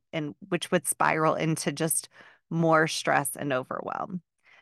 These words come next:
But I want to give you hope that you can fall in love with teaching again, and you can find that passion that you first had as a teacher or even in your student teaching.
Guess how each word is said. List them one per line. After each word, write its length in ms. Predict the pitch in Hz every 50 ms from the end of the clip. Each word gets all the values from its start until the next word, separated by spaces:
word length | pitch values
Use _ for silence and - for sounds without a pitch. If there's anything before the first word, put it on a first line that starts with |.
| _ _ -
But 220 | 240 247 226 - -
I 200 | 202 214 220 202
want 260 | 190 208 214 233 320
to 80 | 381 330
give 180 | 302 254 220
you 140 | 226 214 202
hope 380 | 165 - - 190 156 170 185 - -
that 120 | - -
you 200 | - 185 202 214
can 520 | - - - - 196 208 175 180 185 202 220
fall 260 | - - 220 214 202
in 120 | 190 170
love 160 | 156 147 139
with 160 | 151 156 - -
teaching 340 | - 151 139 - - -
again, 300 | - - - - 156 156
and 120 | 139 175 185
you 120 | 202 202
can 480 | - - - - 220 208 208 208 214 208
find 340 | - - 185 180 180 190 180
that 160 | 160 - -
passion 640 | - - 151 147 147 147 - - 165 160 160 165 170 - - - - - _ _ _
that 140 | 185 175
you 180 | - 180 180 175
first 420 | 180 - - 175 160 151 - -
had 440 | - - - 156 151 143 143 135 - -
as 160 | - 160 156
a 80 | 165 180
teacher 540 | 180 - 247 240 - - - 170 151 143 139
or 140 | 151 160
even 280 | 170 175 170 180 180 180
in 140 | 175 180 185
your 140 | 185 190 190
student 480 | - - - 208 214 208 180 - -
teaching. 500 | - 156 151 - - 143 - - - 170